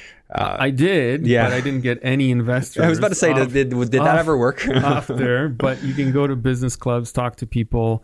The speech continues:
Speaker 1: Yeah.
Speaker 2: But I think a lot of it has been through contacts I've already developed in
Speaker 1: Yeah.
Speaker 2: the industry, 'cause I've been working for,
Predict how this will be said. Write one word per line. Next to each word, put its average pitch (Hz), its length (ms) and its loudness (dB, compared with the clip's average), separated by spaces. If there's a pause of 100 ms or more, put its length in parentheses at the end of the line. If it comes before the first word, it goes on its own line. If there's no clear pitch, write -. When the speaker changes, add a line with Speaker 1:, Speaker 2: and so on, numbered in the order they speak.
Speaker 1:
Yeah. 95 300 0
Speaker 2:
But 127 180 -4
I 127 60 -2
think 190 240 -6
a 208 60 0
lot 127 360 0
of 131 220 -2
it 120 120 0
has 117 420 -2
been 117 680 -2 (400)
through 120 300 2
contacts 120 720 -4
I've 117 240 -2 (100)
already 123 380 0
developed 127 800 -4
in 120 100 2
Speaker 1:
Yeah. 127 200 2
Speaker 2:
the 127 60 0
industry, 151 500 0
'cause 135 160 -2
I've 127 80 0
been 131 140 -2
working 131 280 -2
for, 117 300 -4